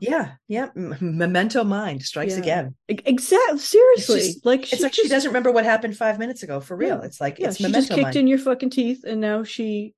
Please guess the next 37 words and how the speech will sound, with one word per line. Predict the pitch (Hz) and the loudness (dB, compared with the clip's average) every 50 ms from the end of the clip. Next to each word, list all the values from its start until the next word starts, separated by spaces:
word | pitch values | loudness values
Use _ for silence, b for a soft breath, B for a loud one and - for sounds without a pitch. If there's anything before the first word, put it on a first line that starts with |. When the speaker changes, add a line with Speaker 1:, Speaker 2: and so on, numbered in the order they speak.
| _ _ _ _ _ - | _ _ _ _ _ -12
Speaker 2:
has | - 214 208 202 | -8 -6 -6 -4
no | 208 196 196 | -4 -4 -2
Speaker 1:
Yeah. | 190 | -2
Speaker 2:
idea | 190 185 196 190 | -2 -2 -2 -2
how | 190 185 | -2 -2
you | 180 180 | -4 -2
got | 185 175 170 175 | -4 -4 -4 -4
that | 175 170 - | -6 -6 -6
way. | 170 170 170 - _ - | -6 -8 -10 -12 _ -14
Yeah. | 180 151 _ | -14 -14 _
<laughs> | |
Speaker 1:
She | - - - 233 - - | -10 0 2 2 4 4
doesn't | - 208 202 226 | 2 2 2 0
understand. | 175 180 190 190 - - 202 185 170 - | 0 -2 -6 -8 -4 -4 -2 -2 0 2
She | - | 2
doesn't | 202 202 214 | 2 2 2
understand | 208 208 - - 214 202 | 0 0 0 0 0 2
why | 196 180 | 2 0
you're | 170 160 | 0 -2
bleeding. | 165 165 165 - 156 117 135 156 | -4 -4 -6 -6 -6 -8 -10 -10
She | - - 185 | -14 -16 -10
kicked | - - - | -6 0 2
Speaker 2:
Yeah. | 247 233 | 2 2
Speaker 1:
in | 165 | 2
your | 151 139 | 0 -2
teeth, | 254 175 151 147 - | -4 -4 -4 -8 -10
and | 151 151 | -10 -10
she's | - 160 151 | -8 -6 -2
like, | 170 156 156 | -2 -2 -2
"What? | 170 160 165 202 277 359 415 - - _ | 0 0 0 2 2 0 -2 -4 -10 _
Why | - 202 226 269 | -6 -2 -2 -2
is | 320 320 | -2 -2
there | 349 320 | -6 -6
blood | 247 254 277 285 | -4 -4 -4 -4
on | 277 226 | -4 -6
your | 160 135 | -6 -8
shirt?" | 135 - 135 95 - - | -8 -10 -12 -12 -12 -14